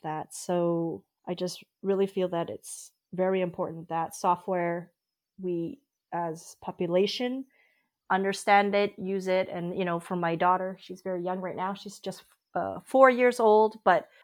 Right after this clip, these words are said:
you know, my husband is a developer. Both of us, we are using open source software. For us, is she has to read and write and she has to code. It's not that she has to be a coder, but she has to understand, like, what is she using there, because it's, can be a very scary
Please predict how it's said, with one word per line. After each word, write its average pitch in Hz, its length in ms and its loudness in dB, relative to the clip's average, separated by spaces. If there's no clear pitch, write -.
you 190 100 2
know, 185 80 -2
my 175 80 0
husband 202 380 -2
is 202 120 -6
a 202 60 -6
developer. 196 480 -2
Both 190 240 -2
of 190 140 -10
us, 175 200 -8
we 190 140 -6
are 175 200 -6
using 208 260 -4
open 202 200 -4
source 185 180 -10
software. 185 260 -4
For - 180 -8
us, 202 180 -2
is 196 140 -14
she 202 120 -2
has 196 200 0
to 185 120 -6
read 202 240 2
and 208 120 2
write 196 200 4
and 202 80 -10
she - 100 -12
has 202 200 -2
to 190 100 -14
code. 196 300 -2
It's 156 140 -8
not 185 140 -10
that - 160 -6
she 180 140 -10
has 160 220 -8
to 170 60 -14
be 170 140 -6
a 160 60 -4
coder, 240 420 2
but 190 140 -6
she 208 80 -4
has 240 200 0
to 220 80 0
understand, 196 720 -2
like, - 120 -18
what 180 260 -6
is 170 80 -10
she - 160 -12
using 170 440 -6
there, 139 240 -10
because 185 440 -14
it's, 196 240 -14
can 202 240 -6
be 185 420 -6
a 196 40 -8
very 233 280 0
scary 220 920 2